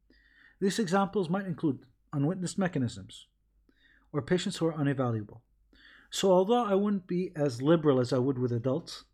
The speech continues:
I think that there is a role for pan scanning in kids. And, you know, the data is getting better and better every day. Granted, this isn't the best, but it's actually a pretty good study, and it does show you will pick up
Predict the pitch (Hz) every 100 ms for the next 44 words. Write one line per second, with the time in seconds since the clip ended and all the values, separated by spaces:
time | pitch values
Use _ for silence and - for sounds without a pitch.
0 | _ - 143 - 196 180 170 156 156 139
1 | 127 120 120 117 117 117 - 110 104 98
2 | 90 98 - - _ _ _ _ _ _
3 | _ _ _ _ _ _ _ _ _ _
4 | _ _ _ 165 170 170 180 _ 214 190
5 | 160 156 160 226 226 180 190 151 156 151
6 | 131 135 127 117 117 113 156 - - 147
7 | 156 143 123 123 147 143 127 110 117 160
8 | - - _ _ _ _ _ - 170 170
9 | - 196 185 - 156 - _ _ - 247
10 | 202 170 - - 190 135 110 135 156 160
11 | 196 175 - 185 107 - _ _ 139 160
12 | 185 190 185 180 175 120